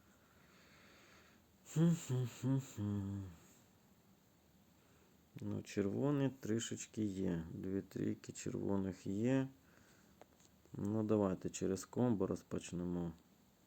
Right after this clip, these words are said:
Фіолетовий кріс. Без фіолетових турнір, а кріси фіолетові. Так, і червоний кріс заїхав. Добре. Давайте трішечки підлікуємось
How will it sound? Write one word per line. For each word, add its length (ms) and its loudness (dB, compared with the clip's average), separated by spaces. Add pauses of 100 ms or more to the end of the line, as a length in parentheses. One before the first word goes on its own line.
(1080)
Фіолетовий 600 4
кріс. 640 -6 (2000)
Без 360 4
фіолетових 1040 2
турнір, 640 0 (760)
а 180 -6
кріси 440 2
фіолетові. 720 2
Так, 340 -4
і 40 -2
червоний 600 2
кріс 300 -2
заїхав. 600 -2
Добре. 440 2 (600)
Давайте 300 -4
трішечки 580 -4
підлікуємось 1000 2